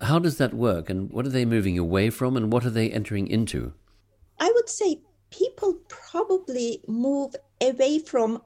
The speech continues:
Speaker 2: different things. You know, so the, <laughs> the deeper I went into my research,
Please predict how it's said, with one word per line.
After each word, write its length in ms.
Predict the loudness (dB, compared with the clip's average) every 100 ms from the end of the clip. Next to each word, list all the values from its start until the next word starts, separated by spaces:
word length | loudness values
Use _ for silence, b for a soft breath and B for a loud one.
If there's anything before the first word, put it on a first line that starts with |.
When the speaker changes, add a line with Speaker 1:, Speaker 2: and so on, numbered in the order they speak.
| _ -6
Speaker 2:
different 440 | -6 -2 -4 0
things. 680 | 0 0 -4 -10 -12 -16 -20 _ _ _ _
You 120 | -4 -2
know, 80 |
so 160 | 0 0
the, 480 | -2 -8 -6 -4 0
<laughs> 40 |
the 100 | -2
deeper 460 | 0 0 0 0 -2
I 340 | 2 2 2 0
went 320 | -6 -4 -2 -2
into 260 | -4 -4
my 320 | -4 -2 -2 -4 -2
research, 720 | 0 0 0 0 -2 -6